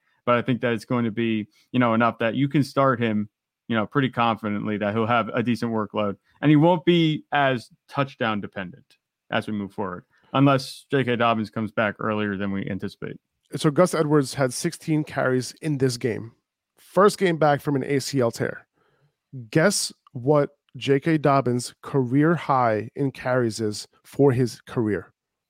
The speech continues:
Speaker 1: College
Speaker 2: No, no,
Speaker 1: too,
Speaker 2: no,
Speaker 1: or
Speaker 2: no,
Speaker 1: N F L?
Speaker 2: just, just N F L. His career high in carries
Speaker 1: Is it
Speaker 2: for, for a
Speaker 1: sixteen?
Speaker 2: single game. It's fifteen.
Speaker 1: It's fifteen?
Speaker 2: <laughs> It's
Speaker 1: All right, well,
Speaker 2: fifteen.
Speaker 1: there you go.
Speaker 2: So Gus Edwards had one more carry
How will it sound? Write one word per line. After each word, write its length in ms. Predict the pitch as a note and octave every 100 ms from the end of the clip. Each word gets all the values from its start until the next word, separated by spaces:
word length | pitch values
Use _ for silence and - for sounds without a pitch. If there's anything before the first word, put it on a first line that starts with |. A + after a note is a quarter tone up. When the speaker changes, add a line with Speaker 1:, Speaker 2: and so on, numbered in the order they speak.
| _
Speaker 1:
College 320 | - B2 G3+
Speaker 2:
No, 60 | F#3
no, 60 | E3+
Speaker 1:
too, 60 |
Speaker 2:
no, 60 | G#3+
Speaker 1:
or 80 | A2+ A#2
Speaker 2:
no, 100 | D#3+
Speaker 1:
N 60 |
F 0 |
L? 60 | G#2+
Speaker 2:
just, 260 | E3+ - _ _ - E3+
just 140 | G3+
N 100 | E3
F 80 | C#3+
L. 220 | A#2+ B2 -
His 140 | C#3
career 320 | - C#3+ D#3
high 200 | D3 C#3+
in 100 | C3
carries 500 | B2+ B2+ B2 A#2+ A#2+ -
Speaker 1:
Is 80 | C3
it 80 | A#2+
Speaker 2:
for, 40 |
for 60 | C#3+
a 40 |
Speaker 1:
sixteen? 220 | C3+ C#3 C#3+
Speaker 2:
single 260 | D3 B2+
game. 260 | A#2+ G#2+ G#2+ _ _ _ _ _ _ -
It's 160 | D3+
fifteen. 380 | C#3 - G2+ F#2 - _ _ _ -
Speaker 1:
It's 100 | G#2+
fifteen? 340 | A#2 C3+ C3+ -
Speaker 2:
<laughs> 40 |
It's 440 | A3 G3 F3+ F3 -
Speaker 1:
All 60 |
right, 40 | G2
well, 0 |
Speaker 2:
fifteen. 160 | A2+
Speaker 1:
there 100 | A#2
you 60 | G#2+
go. 140 | G2 - - C3 B2 _ -
Speaker 2:
So 220 | - D#3
Gus 320 | C3+ F3+ A3
Edwards 600 | - F3+ D3+ C3 B2+ - - _ _ _ -
had 220 | D3 C3+
one 260 | C3 D3+ F#3
more 180 | F#3 F#3
carry 540 | E3 C3+ A#2+ A#2